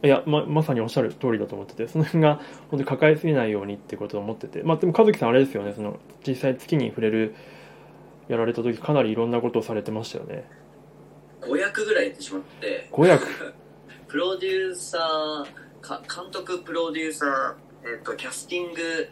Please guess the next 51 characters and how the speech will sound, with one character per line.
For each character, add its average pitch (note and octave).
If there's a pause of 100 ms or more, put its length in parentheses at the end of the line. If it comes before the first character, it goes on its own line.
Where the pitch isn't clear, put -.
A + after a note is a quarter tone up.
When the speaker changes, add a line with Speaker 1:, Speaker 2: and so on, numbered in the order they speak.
(140)
Speaker 2:
ス -
チ -
ー E3+
ル、 D#3+ (160)
照 D3
明 C#3+
み C#3+
た -
い -
な、 - (200)
全 G3+
部 -
僕 -
の、 C#3
ほ D#3+
ぼ F#3 (180)
ほ -
ぼ C#3+
な-、 F3 (180)
な D3
ん C#3
か -
名 C3
前 C3+
出 D3+
て C#3
く -
る -
み -
た -
い -
な。 - (680)
Speaker 1:
い C3
や、 A2+
ほ C#3+
ん F#3
と F#3+
す F#3
ご F3
い D3
で -
す -
よ -
ね。 -
Speaker 2:
や -
っ -
て -
し -
ま -
っ -
て。 -